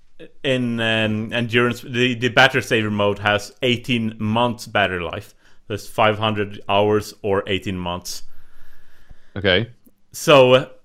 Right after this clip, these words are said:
Speaker 1: yeah, it's a huge difference in battery life. And I guess, uh, if, uh, these office mice would, uh,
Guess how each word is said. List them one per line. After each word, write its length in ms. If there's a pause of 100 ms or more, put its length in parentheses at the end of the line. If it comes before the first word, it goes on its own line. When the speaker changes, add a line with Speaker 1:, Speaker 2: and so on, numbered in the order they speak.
(100)
Speaker 1:
yeah, 140
it's 180
a 160
huge 520
difference 460
in 160
battery 260
life. 280
And 240
I 120
guess, 380
uh, 260 (960)
if, 400
uh, 220 (520)
these 240
office 460
mice 400
would, 260
uh, 200